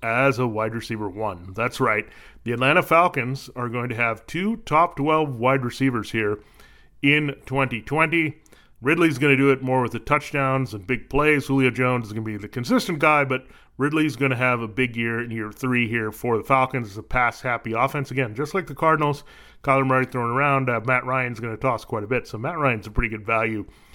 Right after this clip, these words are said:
once you get past those dual threat running quarterbacks, like in the middle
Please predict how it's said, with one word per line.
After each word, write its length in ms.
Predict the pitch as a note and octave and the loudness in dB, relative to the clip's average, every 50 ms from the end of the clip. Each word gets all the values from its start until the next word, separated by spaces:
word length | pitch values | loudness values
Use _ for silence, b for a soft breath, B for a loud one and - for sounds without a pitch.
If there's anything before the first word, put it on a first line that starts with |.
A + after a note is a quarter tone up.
| b b b b b | b b b b b
once 140 | C3 B2+ - | -4 -4 -2
you 60 | C3 | 0
get 200 | A#2 B2+ A#2+ - | 0 0 0 0
past 300 | - B2+ A#2 A#2 A2+ - | -2 -4 -2 -4 -4 -6
those 160 | - A#2 G#2+ G2+ | -8 -8 -8 -4
dual 240 | G#2+ B2+ B2 B2 | -4 -4 -2 -4
threat 340 | A2+ - A#2+ B2 A#2+ A#2+ - | -4 -4 -4 -2 -2 -2 -4
running 220 | A#2 A#2 B2+ C3+ C3+ | -6 -6 -4 -4 -2
quarterbacks, 720 | - C#3+ D3+ D3 C#3 D3 D3+ D3 C#3+ C#3+ - - - A#2 | 0 0 0 2 0 0 0 -2 -2 -6 -8 -12 -8 -6
like 240 | A2 A2+ A2 A2 - A2+ | -4 -4 -4 -4 -4 -6
in 60 | A2 | -2
the 60 | A#2 | 0
middle 340 | B2 D3 D#3+ E3 D#3+ - | 2 2 4 2 2 0